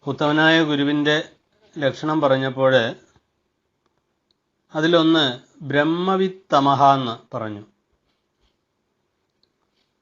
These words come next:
ബ്രഹ്മവിത്തുക്കളിൽ ശ്രേഷ്ഠനായിരിക്കണം ഗുരു. ബ്രഹ്മവിത്ത് എന്ന് പറഞ്ഞാൽ ബ്രഹ്മത്തെ അറിയുന്നവൻ, ബ്രഹ്മജ്ഞാനി.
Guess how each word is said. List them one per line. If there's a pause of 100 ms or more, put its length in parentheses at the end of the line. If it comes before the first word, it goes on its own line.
(220)
ബ്രഹ്മവിത്തുക്കളിൽ
ശ്രേഷ്ഠനായിരിക്കണം
ഗുരു. (2000)
ബ്രഹ്മവിത്ത്
എന്ന്
പറഞ്ഞാൽ
ബ്രഹ്മത്തെ
അറിയുന്നവൻ, (640)
ബ്രഹ്മജ്ഞാനി.